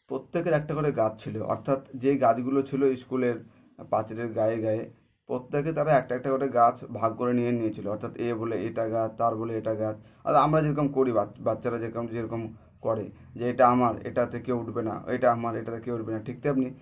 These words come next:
তাদের প্রত্যেকের একটা একটা করে গাছ ছিল। কিন্তু ইয়াসুকি চান, মানে, এর কোনো গাছ ছিল না, কারণ সে গাছে উঠতে পারতো না। কিন্তু তোতো চানের ইচ্ছা তাকে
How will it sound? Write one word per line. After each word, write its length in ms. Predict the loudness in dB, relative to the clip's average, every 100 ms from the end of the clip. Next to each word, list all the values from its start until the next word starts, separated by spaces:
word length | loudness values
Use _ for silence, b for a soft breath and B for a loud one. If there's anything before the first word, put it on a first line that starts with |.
| B B
তাদের 160 | -4 -4
প্রত্যেকের 400 | -4 -2 -2 -2
একটা 180 | -2 -4
একটা 120 | -2
করে 160 | -2
গাছ 220 | 2 0 0
ছিল। 180 | -8
কিন্তু 220 | -6 -2 0
ইয়াসুকি 440 | -2 -2 -4 -2
চান, 280 | 0 0 0 B B B
মানে, 140 | -6 -2
এর 80 | 0
কোনো 220 | 0 2
গাছ 280 | 2 0 -2
ছিল 80 |
না, 120 | -2 0
কারণ 180 | -2
সে 200 | -2 -2
গাছে 260 | 0 0 0
উঠতে 180 | -4 -2
পারতো 300 | -2 -4 -4
না। 140 | -8 -10 B B B
কিন্তু 200 | -2 0
তোতো 240 | -2 -2
চানের 260 | 2 2 2
ইচ্ছা 280 | 0 -2 -2
তাকে 560 | 4 4 4 0 -2